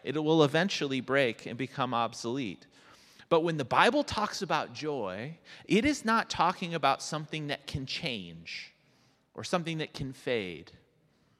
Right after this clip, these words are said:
or something that can go away. When the Bible speaks of joy, it speaks of something that is deep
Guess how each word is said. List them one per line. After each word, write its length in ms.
or 80
something 380
that 100
can 160
go 180
away. 560
When 140
the 80
Bible 420
speaks 400
of 140
joy, 640
it 140
speaks 420
of 100
something 440
that 180
is 220
deep 520